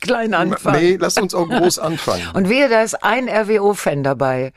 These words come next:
Speaker 1: bei dem männlichen Teil oder auch bei dem weiblichen Teil der Pärchen.
Speaker 2: Ich hab gerade, jetzt wo du grad gesagt hast.
Speaker 1: <laughs>
Speaker 2: Wieso weiblicher Teil?
Speaker 1: Ja, es gibt doch auch weibliche R-W-O-Fans.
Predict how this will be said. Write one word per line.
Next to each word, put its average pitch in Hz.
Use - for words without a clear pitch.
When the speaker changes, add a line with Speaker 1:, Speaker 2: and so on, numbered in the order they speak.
Speaker 1:
bei 156
dem 151
männlichen 143
Teil 139
oder 131
auch 101
bei -
dem 123
weiblichen 123
Teil 127
der 120
Pärchen. 127
Speaker 2:
Ich 85
hab 101
gerade, 107
jetzt 101
wo 139
du 202
grad 131
gesagt 113
hast. 98
Speaker 1:
<laughs> -
Speaker 2:
Wieso 117
weiblicher 117
Teil? 95
Speaker 1:
Ja, 160
es 160
gibt 190
doch 190
auch 165
weibliche 175
R-W-O-Fans. 151